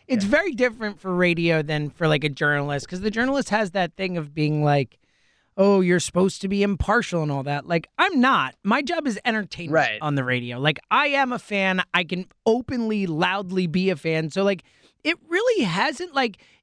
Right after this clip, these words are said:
Speaker 1: it has changed the way I look at sports 'cause I know more how things work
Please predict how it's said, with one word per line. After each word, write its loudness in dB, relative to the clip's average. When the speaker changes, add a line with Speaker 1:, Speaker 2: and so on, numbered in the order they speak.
Speaker 1:
it -2
has 0
changed -2
the -8
way 0
I 0
look -2
at -6
sports -4
'cause -4
I 0
know 2
more 0
how -2
things -6
work -2